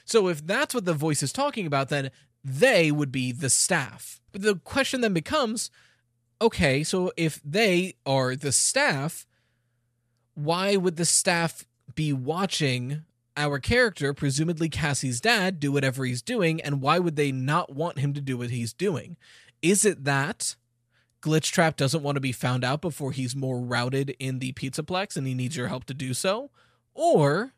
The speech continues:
is it that someone's trying to go against Glitchtrap and Glitchtrap has already infected the staff? That's the big question.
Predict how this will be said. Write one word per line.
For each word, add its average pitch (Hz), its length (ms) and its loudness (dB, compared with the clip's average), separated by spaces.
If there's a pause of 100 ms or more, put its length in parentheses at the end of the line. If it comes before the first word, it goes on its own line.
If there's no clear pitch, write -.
is 185 200 2
it 175 100 0
that 160 180 0
someone's 175 320 -2
trying 165 240 -4
to 156 60 -4
go 143 160 0
against 175 400 -2
Glitchtrap 135 540 -2
and 139 140 -4
Glitchtrap 165 420 -2
has 160 220 2
already 147 540 0
infected 143 600 -4
the - 80 -10
staff? - 560 -8 (500)
That's 156 220 2
the 165 120 2
big 135 160 0
question. 123 500 -4